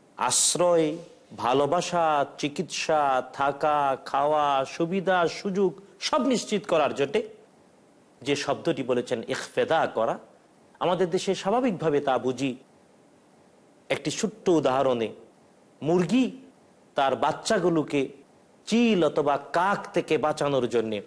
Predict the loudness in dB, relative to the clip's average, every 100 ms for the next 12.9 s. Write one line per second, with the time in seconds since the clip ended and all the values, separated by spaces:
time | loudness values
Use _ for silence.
0 | -14 _ _ -2 2 2 2 2 0 0
1 | 0 0 0 0 2 2 0 -2 0 -2
2 | 0 0 0 2 2 4 2 0 -2 -2
3 | -2 -6 _ _ -8 -2 0 2 2 2
4 | 2 2 0 0 -2 -2 -20 _ _ _
5 | _ -2 0 -2 -8 -20 _ -8 0 2
6 | 2 2 2 0 -4 -20 _ -4 0 2
7 | 2 0 -2 -2 0 0 -2 -4 -4 -6
8 | -6 -6 -4 -2 -4 -4 -4 -2 -2 -4
9 | -2 -2 0 0 0 0 -2 -2 -2 0
10 | 2 2 2 0 -2 -10 _ _ -6 -4
11 | 0 0 2 0 0 0 0 0 0 0
12 | 0 -2 0 -2 0 -2 -4 -4 -6